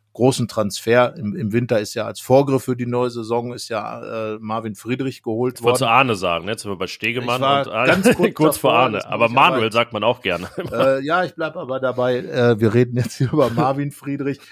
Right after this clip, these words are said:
Speaker 1: Und der wird ja sozusagen ein Neuzugang sein aufgrund seines doch, sagen wir mal, sehr schwierigen ersten halben Jahres bei Borussia, wo er kaum spielen konnte. Also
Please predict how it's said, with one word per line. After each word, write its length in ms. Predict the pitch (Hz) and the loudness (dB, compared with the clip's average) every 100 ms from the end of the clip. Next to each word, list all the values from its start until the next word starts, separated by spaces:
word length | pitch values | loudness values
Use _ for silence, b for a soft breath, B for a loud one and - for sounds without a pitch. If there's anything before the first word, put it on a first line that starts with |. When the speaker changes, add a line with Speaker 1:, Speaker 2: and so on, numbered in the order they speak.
| - | -12
Speaker 1:
Und 200 | - 123 | -2 0
der 120 | 113 | 4
wird 160 | 160 | 4
ja 140 | 160 127 | 4 4
sozusagen 720 | 123 123 127 113 120 123 120 | 4 2 2 4 4 4 -2
ein 160 | 120 | -4
Neuzugang 500 | 117 127 127 113 113 | 0 0 -2 -2 0
sein 220 | 110 123 135 | 2 2 2
aufgrund 400 | 107 - 120 113 | -2 0 0 4
seines 400 | 110 113 - - | 2 2 -4 -4
doch, 240 | 107 - | -4 -4
sagen 220 | 120 117 | -2 2
wir 100 | 113 | 2
mal, 560 | 110 107 104 69 120 113 | 2 0 -2 -6 -10 -12
sehr 240 | 110 117 | -4 -2
schwierigen 540 | 113 - 139 131 120 117 | -2 0 4 4 4 2
ersten 340 | 123 117 107 | 0 0 -2
halben 240 | 107 113 110 | -2 -2 -2
Jahres 360 | 107 120 120 | 0 0 -2
bei 140 | 117 117 | -4 -4
Borussia, 360 | 113 117 113 | -4 -6 -2
wo 140 | 107 107 | 0 0
er 80 | - | 0
kaum 240 | 117 110 | -2 -2
spielen 400 | - 123 131 127 | -8 -2 -2 0
konnte. 280 | 123 127 117 | -2 -2 -2
Also 220 | 113 - | 0 0